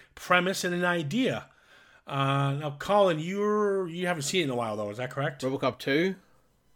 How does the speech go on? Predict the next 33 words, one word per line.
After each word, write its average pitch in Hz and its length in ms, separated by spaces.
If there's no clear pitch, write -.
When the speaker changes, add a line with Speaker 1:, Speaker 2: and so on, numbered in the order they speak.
Speaker 1:
Yeah. 127 380
Speaker 2:
I 131 40
haven't 180 160
seen 165 120
RoboCop 139 340
two 127 120
in 120 60
a 113 60
while. 117 400
Um, 110 800
I 139 200
am, 139 720
<sighs> - 1120
I 127 80
have 120 280
mixed 120 360
feelings 120 360
of 127 140
it. - 180
It's 123 180
one 143 120
of 135 60
those 127 160
ones 120 280
where 110 540
I - 60
think 147 240
as 135 120
a 120 40
kid 151 300
I 160 100
preferred - 520
it. - 180